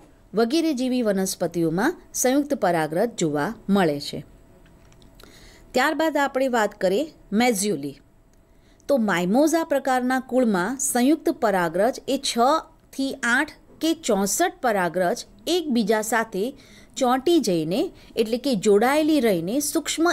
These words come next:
એકમનું નિર્માણ કરે છે. એનો અર્થ એ થયો કે છ થી આઠ,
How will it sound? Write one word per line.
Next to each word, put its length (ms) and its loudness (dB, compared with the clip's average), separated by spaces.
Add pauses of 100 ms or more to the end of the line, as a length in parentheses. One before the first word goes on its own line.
એકમનું 520 2
નિર્માણ 420 2
કરે 320 0
છે. 240 -14 (680)
એનો 240 2
અર્થ 300 0 (120)
એ 160 0
થયો 460 0 (240)
કે 120 2
છ 180 -4 (100)
થી 300 0
આઠ, 380 -2